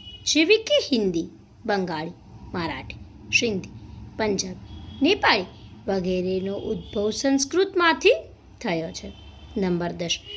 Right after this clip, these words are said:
આજે પણ હિન્દુ ધર્મના મોટાભાગના યજ્ઞો અને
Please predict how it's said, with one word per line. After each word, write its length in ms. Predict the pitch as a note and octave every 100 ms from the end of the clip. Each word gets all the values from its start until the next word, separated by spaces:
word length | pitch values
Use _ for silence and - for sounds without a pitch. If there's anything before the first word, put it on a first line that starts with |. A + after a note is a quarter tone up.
| - -
આજે 360 | F#3 F#3 G3+
પણ 240 | F#3+ F#3+ F#3
હિન્દુ 480 | F3 G3 F#3+ G#3+ A#3
ધર્મના 560 | A3+ A#3 A3+ A3+ A#3+
મોટાભાગના 760 | A#3+ B3 B3+ D#4 D#4+ E4 E4 F#4
યજ્ઞો 500 | E4+ C#4+ F3 E3 D#3+ - - -
અને 180 | A3+ F#3+